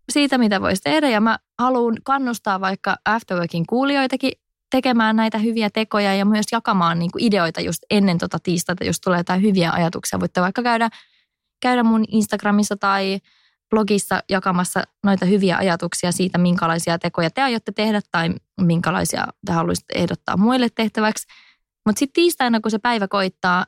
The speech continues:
niin levitetään sanaa tästä, tästä ihanasta uudesta konseptista, niin sit voi tägätä vaikka Instagramiin tai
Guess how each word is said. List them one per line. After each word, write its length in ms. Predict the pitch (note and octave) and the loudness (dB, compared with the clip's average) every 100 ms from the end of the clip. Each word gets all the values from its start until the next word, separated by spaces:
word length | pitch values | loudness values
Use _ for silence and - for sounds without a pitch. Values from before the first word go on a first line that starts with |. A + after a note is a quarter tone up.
| - | 0
niin 480 | F#3+ F#3 F#3 F#3 F#3+ _ _ _ _ A#3+ | 2 2 2 2 0 _ _ _ _ 0
levitetään 480 | C4 A3+ F3+ F#3 | 2 2 0 -2
sanaa 320 | F#3+ F#3 D#3 - | 0 0 0 -2
tästä, 280 | F#3+ - _ _ | -8 -12 _ _
tästä 200 | F3+ E3 - | -6 -4 0
ihanasta 500 | F#3+ E3+ E3+ - - | 2 2 -2 -4 -2
uudesta 440 | F#3 F3+ F3+ - F#3 - _ | -2 0 -2 -4 -8 -10 _
konseptista, 640 | - G3 A3+ - D4 - A3+ _ _ _ _ | -2 0 0 0 -4 -4 -8 _ _ _ _
niin 140 | G3+ F#3 | 0 2
sit 160 | F#3+ - | 0 0
voi 220 | F3+ F3 - _ - | -2 -2 -6 _ -4
tägätä 360 | F#3 F3 F3 | -2 0 -2
vaikka 260 | E3+ F3 - | -4 -6 -4
Instagramiin 640 | F#3+ F#3 F#3 E3+ E3 F#3 G3 | -2 -2 -2 -2 0 0 -2
tai 260 | - - | -4 -6